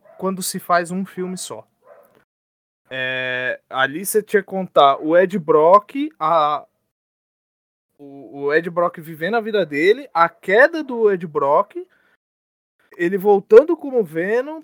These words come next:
tentando uma vingança e sendo derrotado. Também contar toda a história do Homem-Areia, por que que ele tá lá, como aconteceu,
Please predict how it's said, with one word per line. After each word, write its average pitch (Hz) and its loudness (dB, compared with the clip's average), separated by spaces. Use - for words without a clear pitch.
tentando 233 2
uma 311 -6
vingança 240 -6
e - -12
sendo 233 -4
derrotado. 190 -4
Também 180 -2
contar 143 -2
toda 285 4
a 330 -8
história 226 -4
do 190 -12
Homem-Areia, 190 -2
por 180 -12
que 247 -12
que 339 -16
ele 302 -12
tá 180 -8
lá, 190 0
como 240 -2
aconteceu, 214 -6